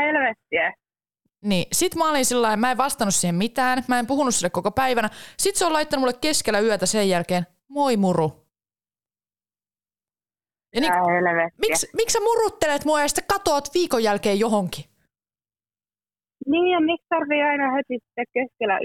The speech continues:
Speaker 1: yön, yöllä laittaa "Moi muru", kun sä oot ite jotain vailla? Tai silleen, että sä oot ensin laittanut viestiä, "En mä kerkeä puhumaan, mä lähden ryyppäämään." Silleen, "Ö, kiva."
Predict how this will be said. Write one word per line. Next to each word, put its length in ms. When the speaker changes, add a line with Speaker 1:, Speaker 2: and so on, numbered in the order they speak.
Speaker 1:
yön, 320
yöllä 300
laittaa 440
"Moi 340
muru", 260
kun 200
sä 100
oot 120
ite 240
jotain 400
vailla? 360
Tai 160
silleen, 260
että 220
sä 60
oot 200
ensin 220
laittanut 380
viestiä, 340
"En 140
mä 40
kerkeä 300
puhumaan, 460
mä 200
lähden 220
ryyppäämään." 880
Silleen, 360
"Ö, 220
kiva." 300